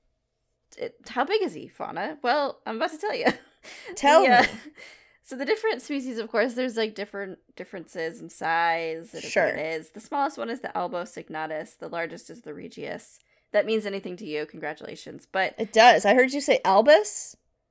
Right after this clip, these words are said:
Speaker 1: Yes. And that means something to you?
Speaker 2: And that means that he is Dumbledore.
Speaker 1: Oh, someone's been studying. <laughs>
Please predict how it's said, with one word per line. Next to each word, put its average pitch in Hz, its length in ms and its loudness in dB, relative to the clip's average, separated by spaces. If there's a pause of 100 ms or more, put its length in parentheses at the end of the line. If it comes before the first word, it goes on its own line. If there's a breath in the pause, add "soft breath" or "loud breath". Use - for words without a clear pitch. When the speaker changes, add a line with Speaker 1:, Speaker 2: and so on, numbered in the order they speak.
(280)
Speaker 1:
Yes. - 440 -6 (840)
And 185 100 -2
that 175 120 0
means 190 180 -8
something 196 200 -8
to 220 100 -6
you? 330 200 -6
Speaker 2:
And 214 200 4
that 240 160 8
means 294 380 0
that 226 160 6
he 247 200 -4
is 269 180 -4
Dumbledore. 156 720 -2 (680)
Speaker 1:
Oh, 196 1160 -2
someone's 269 340 -8
been 196 140 -10
studying. 254 720 -8
<laughs> - 60 -8